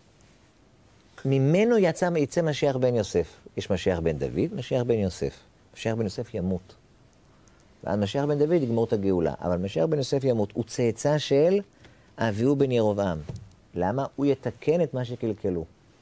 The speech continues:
וכן יונה בן אמיתי, שהוא בן אליהו. שמעתם על הנביא יונה? יום כיפור קוראים, יונה שהדג בלע אותו, יונה. קוראים לו יונה בן אמיתי. שהוא בן אליהו.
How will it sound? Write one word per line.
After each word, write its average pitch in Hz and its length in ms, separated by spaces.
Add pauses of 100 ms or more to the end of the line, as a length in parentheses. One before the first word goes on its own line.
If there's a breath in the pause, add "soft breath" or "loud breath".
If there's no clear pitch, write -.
(1300 loud breath)
וכן 160 380
יונה 196 280
בן 185 200
אמיתי, 143 540 (340)
שהוא 123 260
בן 123 180
אליהו. 147 600
שמעתם 123 320
על 135 120
הנביא 117 280
יונה? 123 380 (1000)
יום 107 120
כיפור 117 380
קוראים, 92 380 (120)
יונה 95 480
שהדג 78 540
בלע 95 220
אותו, 120 220
יונה. 98 340 (360)
קוראים 113 260
לו - 20
יונה 104 240
בן 104 200
אמיתי. 85 540 (1300 soft breath)
שהוא 185 260
בן 180 180
אליהו. 135 500